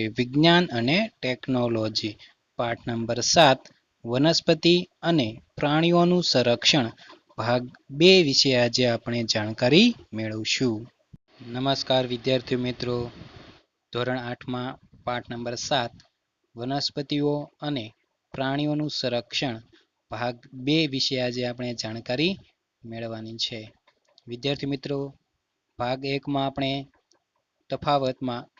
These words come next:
પ્રાણી સંગ્રહાલય અને વન્ય પ્રાણી અભયારણ્ય વિશે માહિતી મેળવી હતી. ત્યારબાદ બીજો તફાવત હતો નાશપ્રાય જાતિ અને લુપ્ત જાતિ. ત્રીજો તફાવત હતો વનસ્પતિ સૃષ્ટિ અને પ્રાણી સૃષ્ટિ. ઉપરાંત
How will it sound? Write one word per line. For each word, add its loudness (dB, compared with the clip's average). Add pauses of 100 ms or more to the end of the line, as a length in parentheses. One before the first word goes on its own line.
(100)
પ્રાણી -4
સંગ્રહાલય 0 (520)
અને -4 (320)
વન્ય -2
પ્રાણી -2
અભયારણ્ય -2
વિશે -6
માહિતી -4
મેળવી -4
હતી. -8 (520)
ત્યારબાદ -4
બીજો -4
તફાવત -4
હતો -2 (200)
નાશપ્રાય 2
જાતિ -2 (460)
અને -2 (320)
લુપ્ત -6
જાતિ. -2 (520)
ત્રીજો -4
તફાવત -2
હતો -4 (300)
વનસ્પતિ -4
સૃષ્ટિ -4 (480)
અને -4 (340)
પ્રાણી -6
સૃષ્ટિ. -10 (600)
ઉપરાંત -4